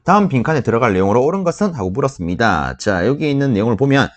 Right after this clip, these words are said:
철도, 궤도 또는 자동차도 전용 터널 안에 저압 전선은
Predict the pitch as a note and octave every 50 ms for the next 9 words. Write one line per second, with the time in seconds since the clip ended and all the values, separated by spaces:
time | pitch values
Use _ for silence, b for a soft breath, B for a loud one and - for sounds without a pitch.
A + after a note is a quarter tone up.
0 | b b _ - - - G3+ F#3+ F#3+ F#3+ E3+ G#2 D#2 - - G#2+ G#2+ A2+ C#3 A#2+
1 | - E3 D#3 A#2+ C3 D#3+ D3+ - - A2+ A#2+ D3 F#3 F#3+ F#3+ F#3+ - - D3+ A#2+
2 | F#2+ E3+ - - D3 A#2+ - - _ _ - C3+ D#3 E3 D#3+ D3 D3+ D3 - D#3+
3 | D3 C3 C#3 - - _ _ - C#3+ E3+ D#3+ C3 B2+ G2+ D#2+ - - A2 B2+ C#3
4 | - C#3+ A#2+ C3+ A#2+ A2+ G#2 B2